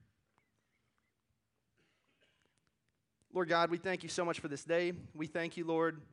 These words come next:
for an opportunity to be in a place where we can come in your house, um, where we can just learn more about you, God,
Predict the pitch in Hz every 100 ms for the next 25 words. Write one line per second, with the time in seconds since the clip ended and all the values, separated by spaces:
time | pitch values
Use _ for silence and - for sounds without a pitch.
0 | - 156 143 147 143 - 156 151 147 147
1 | 147 139 156 147 160 151 151 151 135 165
2 | 160 160 139 147 143 143 - - - -
3 | _ - 147 127 120 120 98 139 135 139
4 | - 139 131 139 - 127 151 160 151 151
5 | 147 151 - 151 143 143 143 139